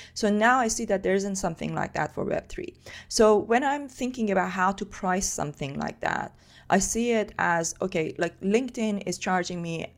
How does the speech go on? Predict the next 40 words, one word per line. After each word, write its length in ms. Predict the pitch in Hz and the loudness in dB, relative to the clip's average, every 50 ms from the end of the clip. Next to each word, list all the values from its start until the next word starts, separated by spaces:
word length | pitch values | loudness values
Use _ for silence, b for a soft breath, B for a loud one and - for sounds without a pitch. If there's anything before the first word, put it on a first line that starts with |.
| - | -2
uh, 180 | 170 165 165 - - - - | 0 0 0 0 -2 0 0
a 60 | 180 | 0
thousand 760 | 180 - 196 190 196 202 202 196 190 190 185 180 180 180 - | 0 0 0 0 0 0 -2 -2 -2 -2 -4 -4 -6 -6 -4
dollars 540 | 175 165 165 165 160 160 160 156 151 - - - - - - | -2 0 0 0 0 0 -2 -2 -4 -4 -6 -8 -4 -2 0
a 40 | 156 | 0
year 560 | 156 156 170 170 160 151 139 156 160 175 175 B B B B | 2 2 2 2 2 2 2 0 0 -2 -4 B B B B
or 120 | 175 175 | 2 2
a 20 | 170 | 2
thousand 400 | - 196 180 180 180 185 185 190 | 2 2 0 0 -2 -4 -6 -6
pounds 300 | 185 170 170 165 151 160 | -6 -6 -6 -6 -6 -4
a 80 | - | -4
year 360 | 151 147 147 156 151 - 151 B B B B - | -2 -2 -2 -2 -2 -2 -4 B B B B -12
to 520 | - - 190 180 170 165 156 156 - - - | -4 -2 0 2 2 0 -2 -4 -6 -8 -2
get 320 | - 190 185 180 170 - - - | 2 2 2 2 2 -2 -4 0
a 340 | 175 170 160 156 151 151 - - - | 0 2 2 0 -2 -4 -4 -4 -2
premium, 420 | 214 185 185 175 160 156 151 151 - | 0 0 0 0 -2 -4 -6 -4 -4
uh, 200 | - 151 143 - | -2 -2 -2 -4
LinkedIn. 400 | - - 143 135 131 - - - B B B B B B B B B B | -6 -6 -8 -8 -8 -10 -12 -16 B B B B B B B B B B
And 180 | 190 190 196 | 4 4 6
then 460 | 202 214 214 220 226 226 226 226 - - - - - 185 | 6 6 6 6 4 0 -2 -4 -8 -10 -6 -4 -2 0
when 140 | 202 214 220 | 2 2 2
you 120 | 214 208 | 2 0
think 180 | 208 220 214 226 | -2 -4 -4 -4
of 80 | 202 | -4
something 340 | - - 190 185 202 190 185 | -4 -2 -4 -4 -2 -2 -2
like 200 | 180 165 - - | -2 -2 -4 -4
Masterclass, 720 | 180 175 196 208 - - 175 - 170 156 147 135 131 - - | -4 -4 -4 -4 -4 -6 -6 -6 -4 -4 -4 -4 -6 -6 -4
you're 180 | 170 170 160 | -2 -2 -2
paying, 640 | - - 196 208 180 185 180 170 165 160 156 151 156 b b b b b b | -4 -4 -4 -2 0 0 0 0 -2 -6 -8 -10 -12 b b b b b b
you 80 | 180 175 | -4 -4
know, 60 | 165 | -2
quite 260 | - - 220 202 202 | 0 2 2 2 2
a 60 | 185 | 2
lot 160 | 175 170 170 | 2 2 2
of 60 | 165 170 | 2 2
money 300 | 190 208 208 185 165 - | 2 0 0 -2 -4 -6
for 380 | - - 165 160 156 - - - | -4 -2 0 0 0 0 -2 -4
each 160 | - 180 - | -6 -6 -6
of 220 | 185 170 - - | -6 -6 -6 -8
these 340 | - 160 156 156 - - - | -10 -10 -8 -10 -10 -12 -4